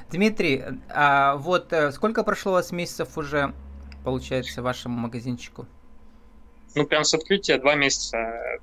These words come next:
Speaker 2: прошло.
Speaker 1: Ну, то есть рано ещё, да, подводить итоги. Но что-то уже хорошее есть. То есть, э, значит, на
Speaker 2: Однозначно.
Speaker 1: субсидию вы что, получается, на аренду потратили, да, ещё на что там?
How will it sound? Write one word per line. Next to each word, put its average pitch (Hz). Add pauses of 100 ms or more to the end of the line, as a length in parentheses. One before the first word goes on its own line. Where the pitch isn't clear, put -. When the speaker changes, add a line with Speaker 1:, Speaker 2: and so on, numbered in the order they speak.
Speaker 2:
прошло. 120 (360)
Speaker 1:
Ну, 160
то 190
есть 185
рано 180
ещё, 147
да, 156
подводить 135
итоги. 107
Но 131 (400)
что-то 170
уже 131
хорошее 143
есть. 202 (160)
То 147
есть, 135 (460)
э, 135
значит, 135
на 147
Speaker 2:
Однозначно. -
Speaker 1:
субсидию 170
вы 151
что, -
получается, 135
на 147
аренду 139
потратили, 123
да, 117
ещё 131
на 127
что 120
там? 113